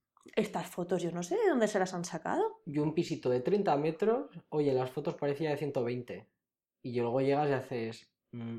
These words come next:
Speaker 2: ¿esto qué es, el cuartito del perro? Pues, ah, no, que es la casa en sí. Y haces, ah,
Speaker 1: Vaya.
Speaker 2: vale.
Speaker 1: Para flipar, yo es que
Speaker 2: Sí, sí.
Speaker 1: alucinaba. Digo, no entiendo.
Speaker 2: Cierto es.
Speaker 1: Esas han sido mis estafas, no, no, han sido siempre estafas de imagen, de decir,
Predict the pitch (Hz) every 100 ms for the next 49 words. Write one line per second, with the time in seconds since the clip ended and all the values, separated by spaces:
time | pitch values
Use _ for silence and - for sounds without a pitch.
0 | - - 123 139 123 117 117 110 135 143
1 | 143 143 175 151 107 - - - - -
2 | - - - 104 104 - 160 170 151 107
3 | - - - 302 143 151 165 139 156 151
4 | 131 113 135 123 - 131 - - - 233
5 | 196 196 - - - _ _ 131 - 123
6 | 120 - - 220 202 247 254 247 320 254
7 | 226 226 302 339 330 330 415 320 185 -
8 | _ _ _ _ - 233 233 247 262 277
9 | 262 254 247 240 233 220 202 - - 262
10 | 262 240 262 277 262 190 190 185 180 185
11 | 185 - 208 - 220 214 262 254 233 233
12 | 226 220 233 208 190 170 170 170 160 -
13 | 175 175 175 170 170 165